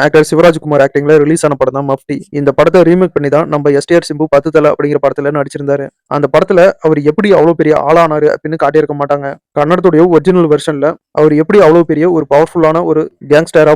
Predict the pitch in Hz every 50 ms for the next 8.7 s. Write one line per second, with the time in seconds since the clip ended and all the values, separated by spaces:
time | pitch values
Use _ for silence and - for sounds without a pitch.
0 | 156 139 135 143 151 147 147 147 151 160 156 143 151 156 156 151 143 135 143 175
1 | - _ _ _ - 143 143 - _ - 196 165 165 147 143 147 143 151 180 -
2 | 165 156 151 143 _ - 175 190 185 180 165 151 156 170 - 156 147 156 180 165
3 | - 143 - 143 131 139 143 151 - _ _ _ - 143 139 147 165 160 156 170
4 | 165 160 151 151 156 151 147 147 156 - 143 - 151 151 156 151 143 143 143 143
5 | 151 147 143 143 143 160 165 - 135 139 147 156 151 147 156 165 175 160 - 143
6 | 139 147 170 170 160 - 147 151 151 147 147 143 - - 139 135 135 139 165 175
7 | - 156 156 - 165 170 185 - - _ - 139 139 170 185 185 170 165 147 151
8 | 147 143 160 185 - _ _ _ _ _ - 151 156 156